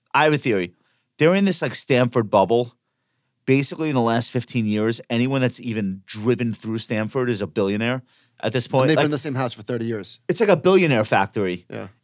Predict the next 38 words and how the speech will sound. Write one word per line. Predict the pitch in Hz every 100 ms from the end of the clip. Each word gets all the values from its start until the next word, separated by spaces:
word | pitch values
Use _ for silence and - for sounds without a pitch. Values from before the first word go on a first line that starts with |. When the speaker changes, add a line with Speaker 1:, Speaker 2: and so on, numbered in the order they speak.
| -
Speaker 1:
And | 147
a |
lot | 139 156 165
of |
these | 165 156
kids | - 185 156
are | - 143 127
on | 135 156 175
campus. | 151 117 110 135 - - _ _ -
So | -
they | 147 156
have, | 165 147
like, | 135 123
they | 123
see | - 165
these | 170 -
kids | - 160 139
come, | 156 127
these | 139 143
are |
professors. | 135 131 127 107 90 85 - _ _ _ _ _
So | -
they | 135
see | 120 175
these | 180 -
kids | 175 147
come | - 127
in. | 113 110 113 _ _ _ _ -
The, | 117 -
the |
kid | 135 - 165
drops | 135 143 143 170
out |
of | 139
school | - 139 117
two | 110 135
years | 120 117 110
later | 104 98 98